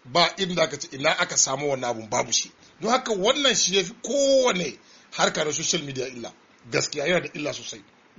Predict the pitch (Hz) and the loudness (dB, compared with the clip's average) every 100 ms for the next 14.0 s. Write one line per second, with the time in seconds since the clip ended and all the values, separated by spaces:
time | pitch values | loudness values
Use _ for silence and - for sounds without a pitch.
0 | 135 - 170 143 185 190 175 175 151 175 | -18 -4 -2 4 4 6 4 0 0 0
1 | 190 185 190 180 180 180 175 175 170 196 | 0 0 0 -2 -2 -2 -4 -2 -4 -2
2 | 170 - 190 180 139 131 151 165 175 185 | -2 0 0 0 -4 -8 -10 -6 -4 -4
3 | 170 147 175 170 165 - - - 180 170 | -4 -6 -2 -2 -4 -10 -8 0 2 2
4 | 170 139 170 175 175 - 190 196 170 156 | 0 2 4 2 -2 -2 4 4 4 -2
5 | 156 151 135 - 156 _ - 165 143 117 | -4 -4 -4 -8 -16 _ -8 -6 -6 -14
6 | 101 - - _ _ _ _ - 165 170 | -16 -18 -20 _ _ _ _ -2 0 0
7 | 180 175 180 170 156 151 135 - 131 117 | 2 4 4 0 -2 -2 -4 -6 -8 -6
8 | 113 110 95 _ _ - 156 165 196 - | -8 -14 -18 _ _ -14 -2 4 4 4
9 | 165 202 185 160 - - - - 175 160 | 0 0 2 -2 -2 -18 -14 -2 0 6
10 | 233 233 151 135 160 143 - _ - 180 | 6 6 0 -2 0 0 -2 _ -4 2
11 | 185 190 175 117 107 123 113 - - 160 | 4 6 4 2 -4 -6 -8 -20 -8 -4
12 | 165 233 254 269 247 196 214 277 - 214 | 0 0 0 0 2 4 4 2 2 0
13 | 202 185 220 233 220 175 202 202 180 | 0 0 2 2 2 0 0 -2 -2